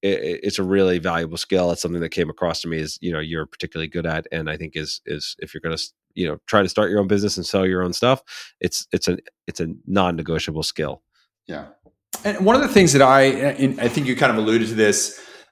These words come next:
Speaker 2: um, one of the things that I like to kind of say is I, you know, I want to continuously challenge myself, and,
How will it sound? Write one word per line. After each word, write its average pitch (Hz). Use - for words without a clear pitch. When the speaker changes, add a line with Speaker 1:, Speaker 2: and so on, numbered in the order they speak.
Speaker 2:
um, 107
one 139
of 170
the 139
things 127
that 113
I 104
like 107
to 98
kind 110
of -
say 101
is 95
I, 113
you 120
know, 104
I 131
want 117
to 107
continuously 104
challenge 95
myself, 90
and, 90